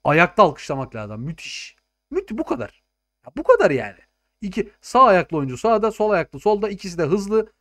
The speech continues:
Burada topu yapın. Top yapabilecek setleri, doğru konumlamaları da çalışmışlar belli. Çalışılmış. Ondan sonra hızlı yani deparlıların önüne salın abi. Bitti. Onlar topu taşırlar. Kenardan orta yaparlar. Mesela Oğuz'un önüne atıyorsun.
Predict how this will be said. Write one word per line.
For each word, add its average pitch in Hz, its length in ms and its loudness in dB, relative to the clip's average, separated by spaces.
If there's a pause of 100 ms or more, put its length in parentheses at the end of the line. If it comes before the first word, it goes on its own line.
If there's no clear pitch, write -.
(120)
Burada 190 300 0
topu 147 220 -4
yapın. 208 460 -2
Top 175 180 -2
yapabilecek 170 460 -2
setleri, 165 500 -6 (320)
doğru 151 340 4 (240)
konumlamaları 160 680 0
da 147 200 2
çalışmışlar 156 760 -4
belli. 135 320 -6
Çalışılmış. 131 540 -10 (360)
Ondan 247 280 -2
sonra 170 200 -6
hızlı 220 460 -2 (200)
yani 120 300 -6 (220)
deparlıların 208 800 4
önüne 196 240 -2
salın 220 300 0
abi. 170 300 -2
Bitti. - 340 -12 (720)
Onlar 185 340 -2
topu 160 200 -8
taşırlar. 185 520 -4 (320)
Kenardan 175 420 -4
orta 180 220 -2
yaparlar. 147 260 -2
Mesela - 200 -8
Oğuz'un 160 340 0
önüne 180 180 -2
atıyorsun. 175 520 -4